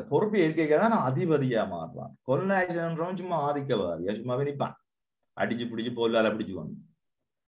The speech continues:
ஆனா அவன் மக்களை ஏதோ விதத்துல வெள்ளையக்க,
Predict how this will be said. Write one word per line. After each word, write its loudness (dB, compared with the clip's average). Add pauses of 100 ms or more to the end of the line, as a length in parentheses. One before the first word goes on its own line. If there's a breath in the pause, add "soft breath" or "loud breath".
(120)
ஆனா 0 (100)
அவன் 2
மக்களை 2 (180)
ஏதோ 4
விதத்துல 2
வெள்ளையக்க, 0